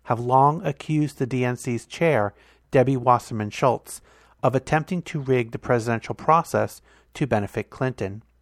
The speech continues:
In particular, they have raised questions about the relative paucity of debates, which have been scheduled for weekend evenings and to coincide with other events, such as major University of Iowa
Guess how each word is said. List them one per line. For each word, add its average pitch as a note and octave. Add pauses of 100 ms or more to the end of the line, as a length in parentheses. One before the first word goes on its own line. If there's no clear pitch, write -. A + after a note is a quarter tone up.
(640)
In E3+
particular, C3+
they B2+
have A#2+
raised C3+
questions -
about A#2
the B2
relative B2
paucity C3
of G#2+
debates, - (400)
which -
have C#3
been B2+
scheduled D3
for B2+
weekend D3
evenings A#2 (340)
and A#2+
to A#2+
coincide D3
with B2+
other B2+
events, C3 (260)
such -
as A#2
major B2
University C3
of B2+
Iowa B2